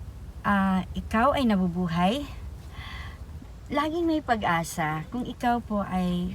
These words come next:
feeling mo wala kang pag-asa, parang hopeless na talaga,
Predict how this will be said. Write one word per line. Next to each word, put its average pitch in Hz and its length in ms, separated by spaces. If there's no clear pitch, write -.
feeling 190 240
mo 185 240
wala 180 180
kang 180 220
pag-asa, 160 680
parang 196 680
hopeless 302 460
na 226 80
talaga, 165 500